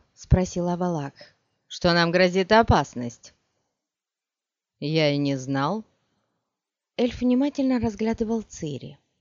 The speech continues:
Мы патрулировали равнину, разошлась весть, что единороги стали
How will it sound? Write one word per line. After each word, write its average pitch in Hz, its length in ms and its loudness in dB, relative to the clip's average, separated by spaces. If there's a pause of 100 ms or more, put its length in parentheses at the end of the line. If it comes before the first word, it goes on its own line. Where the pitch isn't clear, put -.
(1000)
Мы 151 240 -2
патрулировали 175 800 2
равнину, 190 680 2 (520)
разошлась 147 680 0
весть, 160 440 -2 (520)
что - 220 -4
единороги 143 800 0
стали 139 460 -2